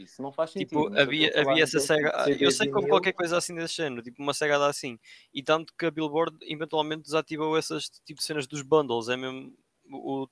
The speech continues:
Speaker 2: termo em questão era mesmo bundles, e tipo, E aí, eu sei que agora tá, tá a funcionar outra vez assim, ou seja, tipo, cem por cento desse álbum vai bater mais do que o Astroworld no que toca a,
Speaker 1: Mano, esse, eu,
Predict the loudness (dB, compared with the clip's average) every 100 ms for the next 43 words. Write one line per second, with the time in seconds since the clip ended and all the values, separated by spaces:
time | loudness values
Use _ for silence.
0 | -4 -4 -2 -6 -4 -2 -2 -2 -4 -2
1 | -2 -2 -8 -10 -12 -14 -10 -6 -6 -8
2 | _ -20 -20 _ _ _ _ 2 8 8
3 | 6 2 2 2 2 4 6 4 2 _
4 | 4 6 6 4 0 0 4 4 0 -6
5 | -4 -4 -4 -4 -4 -4 -8 -8 -4 -4
6 | -4 -8 -14 -20 _ -14 -14 -10 -4 -4
7 | -2 -6 -4 -2 2 2 2 0 0 -4
8 | -2 -2 -2 0 0 0 -4 -4 -6 -8
9 | -8 -6 -4 -4 -8 -6 -4 -4 -8 -10
10 | -8 -6